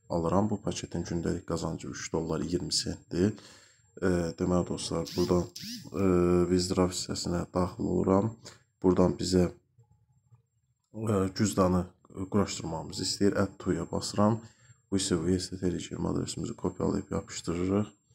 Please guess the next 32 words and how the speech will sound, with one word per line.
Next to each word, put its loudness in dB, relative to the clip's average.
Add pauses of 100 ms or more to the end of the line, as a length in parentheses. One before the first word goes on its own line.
(680)
E, 0 (180)
U 0
S -8
D -6
T 0
R -4
yirmi -2
adresimizi -6
kopyalayıb -2
yapışdırdıqdan -4
sonra -2
bu 2
hissəyə 4
də 4 (240)
qeydiyyat 2
zamanı 0
təyin 4
etdiyimiz -2
altı 4
rəqəmli 2
ödəniş 2
parolunu 0
yazıb -6
submit-ə 0
vururum. -8 (1080)
E, 2 (240)
bütün 2
bu 4
proseslərdən 0
sonra, 2 (640)
e, 0 (760)
biz 0